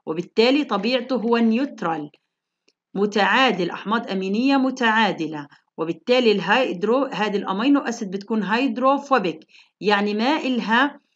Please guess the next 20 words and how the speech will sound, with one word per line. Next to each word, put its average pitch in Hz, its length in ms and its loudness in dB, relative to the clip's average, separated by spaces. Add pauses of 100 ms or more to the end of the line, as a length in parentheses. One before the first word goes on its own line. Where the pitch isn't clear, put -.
(340)
تشارج 233 420 6 (340)
وما 214 260 0
بتشارك 247 680 0
في 226 160 -4
إنها 214 140 0
تكون 220 420 0
روابط 208 440 0
هيدروجينية، 202 720 -2
قلنا 196 480 -2 (240)
زي 208 200 0
حالات 190 520 0
اللي 180 140 -4
هو 190 120 0
الألانين 196 600 -4
والفالين 190 580 -2
والليوسين 190 640 -4
والأيزوليوسين 220 920 -4
والفينايل 190 640 -4
ألانين، 185 480 0
الجلايسين، 202 720 -2